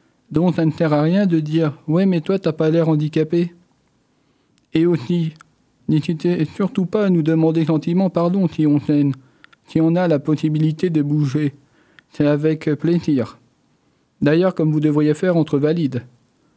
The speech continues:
Mais on n'essaie pas de grimper sur les genoux des Andis pour prendre son poireau. On vole pas le beau t-shirt que la personne a choisi, elle qui pensait que vous l'aidiez. Vous imaginez ? Et surtout,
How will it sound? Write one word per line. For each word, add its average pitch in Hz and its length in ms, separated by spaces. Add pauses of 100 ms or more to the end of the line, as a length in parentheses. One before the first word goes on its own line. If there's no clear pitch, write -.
(400)
Mais 147 120
on 165 100
n'essaie 165 260
pas 220 160
de 185 120
grimper 165 320
sur 160 160
les 151 180
genoux 156 340
des 151 200
Andis 151 340
pour 143 240
prendre 147 320
son 147 80
poireau. 143 420 (880)
On 139 120
vole 156 200
pas 196 140
le 180 140
beau 156 140
t-shirt 165 500
que 151 80
la 147 120
personne 143 380
a 139 80
choisi, 147 480 (220)
elle 143 180
qui 143 140
pensait 147 340
que 147 100
vous 139 180
l'aidiez. 143 500 (600)
Vous 139 200
imaginez ? 175 560 (1200)
Et 151 100
surtout, 175 480